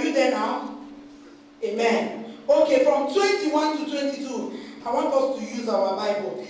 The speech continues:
He said, "When all the people were baptized,"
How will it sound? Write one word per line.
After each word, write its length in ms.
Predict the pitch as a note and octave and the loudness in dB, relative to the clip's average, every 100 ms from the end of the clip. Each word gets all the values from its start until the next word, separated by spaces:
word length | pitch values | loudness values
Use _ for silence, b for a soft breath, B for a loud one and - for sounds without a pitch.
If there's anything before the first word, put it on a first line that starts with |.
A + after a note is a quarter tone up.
| - | -12
He 60 | |
said, 320 | - G#4 G4+ | 0 2 4
"When 320 | F4+ - - - | 4 2 2 2
all 320 | A4+ A#4 A4+ | 4 4 4
the 220 | - - | 2 4
people 460 | F#4+ F#3+ G3 G3+ - | 4 6 4 4 0
were 100 | - | 0
baptized," 1600 | A3+ G#3+ - A#3+ - - - - - - - - - - - | 0 0 -2 -4 -4 -6 -12 -12 -12 -12 -12 -16 -18 -18 -20